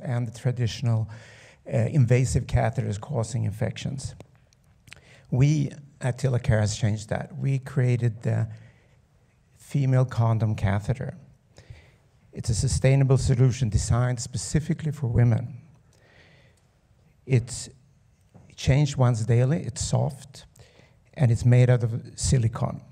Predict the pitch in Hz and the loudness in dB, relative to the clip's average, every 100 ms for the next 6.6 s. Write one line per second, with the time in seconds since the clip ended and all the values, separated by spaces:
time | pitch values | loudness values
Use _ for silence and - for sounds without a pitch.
0 | _ - - - 147 147 - 151 147 131 | _ -20 -20 -8 -2 0 0 4 4 4
1 | 113 - - - 110 123 - 156 147 160 | 2 -2 -6 -4 -2 -2 -2 2 2 0
2 | - 143 139 151 - 113 104 - 127 135 | 0 4 4 4 0 -4 0 2 2 2
3 | - 110 110 120 - - - - _ _ | 0 -2 -2 -6 -12 -20 -20 -20 _ _
4 | _ - - 147 147 - - - - 127 | _ -20 0 2 2 -2 -6 -6 0 0
5 | 131 - - - 131 139 143 131 127 110 | 0 -4 -14 -2 2 2 0 0 2 2
6 | - 147 135 - 120 | 2 0 -2 -4 -4